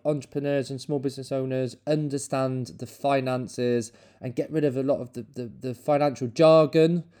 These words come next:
that typically gets thrown at business owners to help you cut through,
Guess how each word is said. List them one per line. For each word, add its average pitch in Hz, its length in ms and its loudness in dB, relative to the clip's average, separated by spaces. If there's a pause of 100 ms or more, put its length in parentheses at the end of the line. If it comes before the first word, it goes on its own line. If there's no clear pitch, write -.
(200)
that - 340 -6
typically - 420 -4
gets 131 260 -4
thrown 147 460 0
at 135 240 -8
business 123 400 -4
owners 127 400 -2
to 120 80 -10
help 151 220 -6
you 123 80 -8
cut - 340 -6
through, 131 420 2